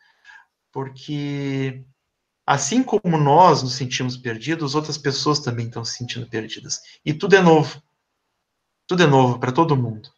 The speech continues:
né? A gente tem que respirar e fazer o que for possível, né? Não saiu algo bem agora, não saiu perfeito, mas na próxima vez eu refino. Ah, na próxima vez melhorou.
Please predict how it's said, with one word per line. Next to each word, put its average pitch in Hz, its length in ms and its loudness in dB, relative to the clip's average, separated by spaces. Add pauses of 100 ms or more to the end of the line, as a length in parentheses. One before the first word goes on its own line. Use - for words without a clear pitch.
(680)
né? 123 400 -2 (380)
A 143 60 -2
gente 151 240 -2
tem 151 80 -4
que 143 100 -4
respirar 165 760 2 (1700)
e 135 60 -12
fazer 143 260 0
o 139 40 0
que - 80 -12
for - 240 -2
possível, 139 560 -8 (720)
né? 131 340 -4 (1000)
Não 220 160 6
saiu 196 380 6
algo 160 240 4
bem 160 320 4
agora, 160 580 2 (300)
não 127 100 -8
saiu 131 300 -4
perfeito, 175 720 -2 (280)
mas 247 120 2
na 226 80 2
próxima 214 380 -2
vez 180 180 -2
eu 180 80 -2
refino. 147 480 -6 (760)
Ah, 185 220 2
na 143 120 2
próxima 139 340 -2
vez 135 180 -4
melhorou. 135 640 -6